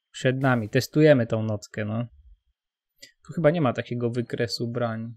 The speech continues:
coś mi się wydaje. Zobaczmy sobie rekordy tutaj. E,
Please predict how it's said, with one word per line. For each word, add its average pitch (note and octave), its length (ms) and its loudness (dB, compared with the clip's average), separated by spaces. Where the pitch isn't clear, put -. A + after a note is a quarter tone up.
coś - 300 -20
mi A#2+ 100 -14
się B2 140 -12
wydaje. A#2 680 -8
Zobaczmy B2 480 -2
sobie B2+ 320 -2
rekordy B2+ 540 0
tutaj. B2+ 580 -4
E, C3+ 580 2